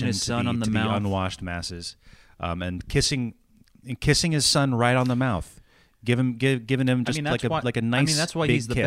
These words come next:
Speaker 1: best. That's why he's
Speaker 2: Right on the
Speaker 1: the
Speaker 2: lips.
Speaker 1: greatest of all time, is because you want to,
Speaker 2: Yeah.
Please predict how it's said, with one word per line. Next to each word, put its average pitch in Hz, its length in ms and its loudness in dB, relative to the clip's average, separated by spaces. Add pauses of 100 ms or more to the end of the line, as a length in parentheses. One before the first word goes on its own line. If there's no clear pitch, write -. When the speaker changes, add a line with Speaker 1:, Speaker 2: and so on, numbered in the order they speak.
Speaker 1:
best. 107 200 0
That's 113 200 -8
why 120 220 -4
he's 107 100 -8
Speaker 2:
Right 151 140 4
on 151 100 2
the 113 60 0
Speaker 1:
the 87 60 -6
Speaker 2:
lips. 92 200 -8
Speaker 1:
greatest 110 340 -6
of 107 120 -8
all 98 140 -4
time, 120 360 -2
is 98 140 -6
because 101 320 -12
you 104 80 -8
want 120 280 -4
to, 107 440 -6
Speaker 2:
Yeah. 113 140 0